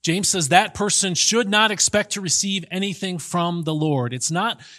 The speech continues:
prayer is not like a vending machine where if you put in the right coins and push the button, you get the result, whether you believe in the vending machine or not.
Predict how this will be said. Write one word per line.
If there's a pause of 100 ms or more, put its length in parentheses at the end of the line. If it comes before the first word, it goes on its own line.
prayer
is
not
like
a
vending
machine
where
if
you
put
in
the
right
coins (880)
and
push
the
button, (340)
you
get
the
result,
whether
you
believe
in
the
vending
machine
or
not.